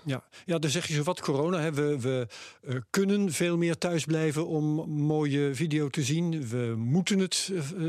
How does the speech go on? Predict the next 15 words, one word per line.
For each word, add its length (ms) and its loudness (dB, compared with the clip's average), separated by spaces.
dit 180 -2
jaar, 240 0
het 140 -8
afgelopen 400 -4
jaar 240 0
in 60 -2
elk 160 -2
geval, 460 0
eh, 280 0
ook. 260 -2
Ja, 280 -4
gaan 380 0
de, 680 2
eh, 80 -4
ga-, 220 -4